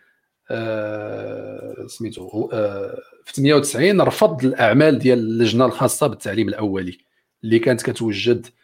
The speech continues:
واحد، واحد ال-، ال-، المشروع مذكرات باش، باش يصلحوا التعليم، رفضها واعتبرها أن اللجنة اللي قائمة بهذا العمل ما ز-، باقا كتفكر بالعقلية ديال الماضي،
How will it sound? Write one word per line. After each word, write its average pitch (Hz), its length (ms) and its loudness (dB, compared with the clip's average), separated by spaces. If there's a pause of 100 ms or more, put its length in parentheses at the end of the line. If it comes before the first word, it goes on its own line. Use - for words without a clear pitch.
(400)
واحد، 113 420 -6
واحد 104 360 -10
ال-، 98 200 -8
ال-، 98 360 -12
المشروع 101 1040 -2
مذكرات 98 720 -6
باش، 92 240 -4
باش - 200 -2
يصلحوا 95 400 -10
التعليم، 190 400 2 (400)
رفضها 135 800 4 (340)
واعتبرها 135 1000 4
أن 127 200 0
اللجنة 113 480 2
اللي 127 200 4
قائمة 113 360 2
بهذا 101 180 -4
العمل 117 380 0 (320)
ما 135 180 6
ز-، 127 120 -2
باقا 170 280 4
كتفكر - 580 0
بالعقلية 135 520 -2
ديال 120 240 2
الماضي، 98 400 -6